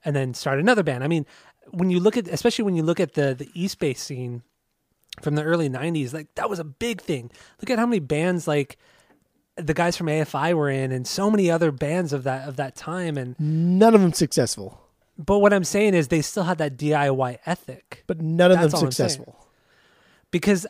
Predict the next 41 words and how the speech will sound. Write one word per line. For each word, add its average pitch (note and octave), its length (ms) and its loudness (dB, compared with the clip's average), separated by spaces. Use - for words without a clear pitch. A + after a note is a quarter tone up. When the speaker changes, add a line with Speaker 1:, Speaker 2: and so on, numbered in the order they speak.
Speaker 2:
And F3+ 100 2
this F#3 140 2
is F3+ 80 0
about E3+ 260 2
success, - 720 -2
not D3+ 160 0
about D3+ 280 0
just, C#3 200 -2
Speaker 1:
No, C#3 60 -2
Speaker 2:
like, C3+ 100 0
Speaker 1:
that's - 140 -14
true. - 180 -8
Speaker 2:
playing D3+ 340 2
shows. A#2 580 0
And E3+ 80 4
the E3 60 6
nineties, F#3+ 540 4
like, D3 200 4
kind E3+ 180 6
of C3+ 180 2
ruined D#3 320 4
music C3+ 440 0
in E3 100 0
a C#3 60 2
sense C3+ 420 0
because C#3 300 -4
we D3 120 2
have D3 180 4
so D3 380 2
many D#3+ 140 0
fucking C#3 540 -4
one-hit C#3 380 -2
wonders B2+ 360 0
from C#3+ 140 -6
the C3 60 0
nineties, A#2+ 560 -4
more F#3 180 6
than F#3 160 2
any C4 340 6
other G3+ 220 8
decade D3 540 2